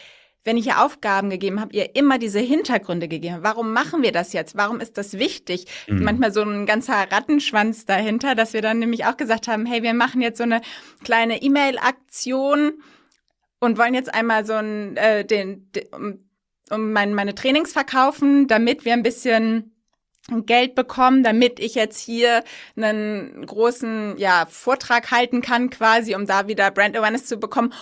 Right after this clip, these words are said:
Speaker 1: um damit dann wieder neue Kunden zu gewinnen, so, ne? Und dass man da halt dann wirklich mal diesen ganzen
Speaker 2: Mhm.
Speaker 1: Weg erklärt, warum geben wir jetzt hier Gas, damit wir nämlich am Ende dieses Ziel erreichen und damit sie auch gleich motivierter ist, was man vielleicht einem Freelancer jetzt nicht so im Detail erklären würde, sondern sagen würde, hey, schreib einfach mal die Texte oder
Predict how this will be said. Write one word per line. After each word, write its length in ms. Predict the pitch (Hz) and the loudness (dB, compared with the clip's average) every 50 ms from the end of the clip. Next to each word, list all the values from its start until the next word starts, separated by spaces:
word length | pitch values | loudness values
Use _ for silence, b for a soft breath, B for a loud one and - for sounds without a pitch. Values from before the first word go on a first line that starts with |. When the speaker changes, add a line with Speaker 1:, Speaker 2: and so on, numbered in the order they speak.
| B B | B B
Speaker 1:
um 140 | - 220 214 | -4 -2 0
damit 360 | 196 180 196 233 247 254 - | 2 4 4 4 2 2 2
dann 200 | 240 226 226 226 | 2 2 2 0
wieder 160 | 233 226 220 | 0 0 2
neue 180 | 240 240 240 247 | 2 2 2 2
Kunden 300 | - 349 349 320 262 254 | 2 2 4 4 4 2
zu 100 | - 185 | 0 -2
gewinnen, 360 | 190 196 185 190 190 190 190 | -4 -2 -2 -2 -4 -4 -4
so, 160 | 170 190 185 190 | -4 -4 -4 0
ne? 100 | 214 302 453 262 | 2 4 4 4
Und 60 | 247 240 | 4 2
dass 120 | 262 254 | 2 4
man 80 | 294 277 | 4 4
da 160 | 254 254 269 | 4 4 2
halt 140 | 294 277 277 | 2 2 2
dann 160 | 254 247 214 | 2 2 2
wirklich 280 | 262 302 - 294 285 | 0 -2 -2 -4 0
mal 140 | - 262 247 | 2 2 2
diesen 180 | 247 254 254 247 | 4 4 4 4
ganzen 280 | 247 240 - - - | 4 4 4 4 2
Speaker 2:
Mhm. 40 | 233 | 2
Speaker 1:
Weg 160 | 240 - - - | 2 2 2 0
erklärt, 340 | - - - 226 196 214 226 | -2 -2 0 0 0 2 2
warum 440 | 220 214 240 262 262 285 302 302 302 B B B B | 2 2 2 2 4 4 4 4 2 B B B B
geben 240 | - 269 269 254 254 | -2 -2 0 2 4
wir 80 | 247 | 4
jetzt 160 | 226 220 - | 2 2 0
hier 200 | - 302 359 349 | 0 2 2 4
Gas, 500 | 262 240 233 247 240 240 262 311 - - | 4 4 4 6 6 4 2 2 -2 -2
damit 340 | - 220 247 254 285 269 - | 0 2 2 2 2 0 0
wir 140 | 269 254 254 | 0 0 0
nämlich 240 | 240 233 262 262 254 | 2 0 0 0 0
am 100 | 226 190 | -2 -2
Ende 160 | 196 262 220 | 0 -2 0
dieses 320 | 220 262 254 277 277 - | 0 -2 -2 -4 -6 -6
Ziel 160 | - - 349 349 - | -4 -6 -4 -4 -4
erreichen 420 | - 190 180 185 180 - - - 196 | -4 0 2 2 2 0 0 -4 -8
und 220 | - 214 - - | -8 -8 -6 -4
damit 300 | 208 202 202 214 208 - | -4 -2 -2 -4 -6 -6
sie 160 | - 226 - | -8 -6 -2
auch 160 | - 226 - | -2 -2 0
gleich 160 | - 285 - 240 | 0 -4 -2 -2
motivierter 560 | 226 190 190 196 175 220 262 262 - - - | -4 -4 -6 -6 -2 0 0 0 -2 -6 -8
ist, 140 | 180 - - | -8 -10 -8
was 140 | 175 180 - | -10 -8 -6
man 120 | 202 185 | -6 -8
vielleicht 320 | 190 - 202 185 190 - 196 | -6 -4 -2 -4 -2 -2 -4
einem 140 | 190 202 B B B B B B B | -4 -4 B B B B B B B
Freelancer 560 | - - 214 214 214 233 226 226 226 - 226 | -4 0 0 0 2 0 0 0 -2 -4 -4
jetzt 260 | 196 208 208 208 - 240 | -2 -2 -2 -2 2 2
nicht 180 | 262 277 277 | 2 2 2
so 60 | - | 2
im 140 | 226 220 214 | 0 2 2
Detail 280 | 196 190 196 - 240 208 | 2 0 -2 -2 -2 0
erklären 360 | 175 170 - 202 240 294 262 | 0 0 2 2 4 4 4
würde, 140 | 208 196 190 | 2 0 -2
sondern 260 | 190 190 196 196 202 | -4 -4 -4 -4 -4
sagen 200 | 202 202 202 202 | -2 -2 -2 -2
würde, 140 | 190 196 208 202 B B B B | -2 -6 -6 -8 B B B B
hey, 120 | B 214 214 | B 0 0
schreib 220 | 208 - 226 220 | 2 2 0 0
einfach 220 | 190 202 240 233 220 | 0 0 -2 0 -2
mal 100 | 208 185 | -2 -2
die 100 | 185 180 | -4 -4
Texte 460 | - 262 262 - - - 247 240 170 | -4 -6 -6 -6 -6 -2 -2 0 0
oder 380 | 180 190 196 208 202 196 190 | 0 0 0 0 0 -2 -4